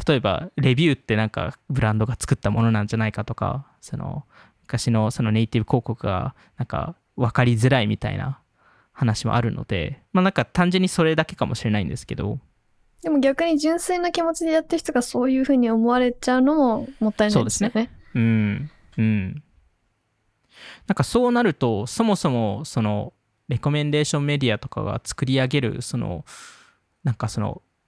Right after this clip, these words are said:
Speaker 1: ブランドに対しての思うこととか、その文化に対して思うことって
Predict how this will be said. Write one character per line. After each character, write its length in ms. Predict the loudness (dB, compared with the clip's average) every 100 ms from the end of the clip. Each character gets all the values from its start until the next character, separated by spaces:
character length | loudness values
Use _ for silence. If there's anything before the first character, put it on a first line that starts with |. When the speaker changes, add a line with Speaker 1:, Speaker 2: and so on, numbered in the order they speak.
| _
Speaker 1:
ブ 160 | 0 2
ラ 120 | 4
ン 80 | 4
ド 80 | 2
に 100 | 2
対 220 | 4 2
し 100 | 2
て 80 | -4
の 220 | -6 -4
思 240 | 0 2 2
う 60 |
こ 100 | -2
と 140 | -8 -12
と 100 | -10
か、 300 | -8 -8 -8
そ 140 | -10
の 200 | -12 -10 -10
文 260 | -4 -2
化 120 | 0 -2
に 60 |
対 160 | -2 -4
し 60 |
て 60 | -4
思 200 | -2 0
う 60 | 0
こ 120 | -4
と 80 | -6
っ 60 | -10 -8
て 260 | -6 -6